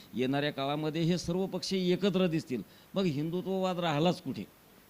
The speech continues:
हिंदुत्ववाद करणारे हे पक्ष नाही, पक्षामधले काही दोन चार जण जे राहत असतात, ते हिंदुत्ववादी राहत असतात. परंतु आज जर बाळासाहेब त्यांच्यासोबत जात असतील, बाळासाहेब आंबेडकर, आणि उद्धव बाळासाहेब ठाकरे जर हे एकत्र येत असतील,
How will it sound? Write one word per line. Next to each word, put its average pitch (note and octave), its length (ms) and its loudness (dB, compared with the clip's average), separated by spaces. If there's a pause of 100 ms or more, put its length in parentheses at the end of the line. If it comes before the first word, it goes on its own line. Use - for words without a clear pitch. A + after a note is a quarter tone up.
हिंदुत्ववाद F#3+ 720 0
करणारे G3 480 -2
हे F#3+ 160 2
पक्ष - 360 -8
नाही, F#3 180 -2
पक्षामधले E3+ 640 -4
काही E3+ 160 -4
दोन D#3 180 -4
चार E3 160 -4
जण D3+ 140 -2
जे D#3+ 180 -2
राहत D3+ 240 -2
असतात, C3+ 220 -8 (420)
ते A3+ 60 -2
हिंदुत्ववादी G3+ 720 4
राहत C3+ 260 -2
असतात. G2 260 -10 (460)
परंतु F3+ 500 0 (360)
आज D3 220 -2
जर F3+ 160 0 (180)
बाळासाहेब C#3 560 0
त्यांच्यासोबत D#3+ 500 0
जात D3+ 220 -2
असतील, C3+ 340 -4 (160)
बाळासाहेब C3+ 400 -4
आंबेडकर, C3+ 420 0 (360)
आणि D#3 200 0
उद्धव C#3 380 0
बाळासाहेब E3 440 0 (100)
ठाकरे E3 300 -2
जर F3+ 120 0
हे F3 300 2
एकत्र E3+ 280 0
येत F#3+ 180 2
असतील, D#3+ 300 -2